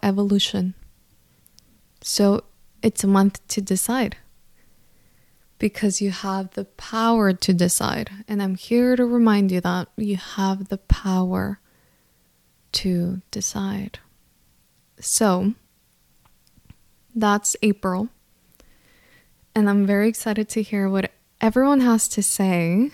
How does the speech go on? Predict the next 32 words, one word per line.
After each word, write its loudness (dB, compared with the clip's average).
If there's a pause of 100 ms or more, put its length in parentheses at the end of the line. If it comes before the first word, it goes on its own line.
(140)
But 0
I 4
do 2
wanna 0
talk -2
about -2
Spain. -2
A -2
lot 6
of 0
people 4
<laughs> -6
asked 2
me 0
about -2
Spain. -2 (1000)
And 4 (140)
I 4
was 2
a 2
bit 2 (280)
disconnected. 0 (300)
I -4
hope -4
you -2
all -2
understand -4 (280)
that -2
I -2
missed -2
you, 2
and 2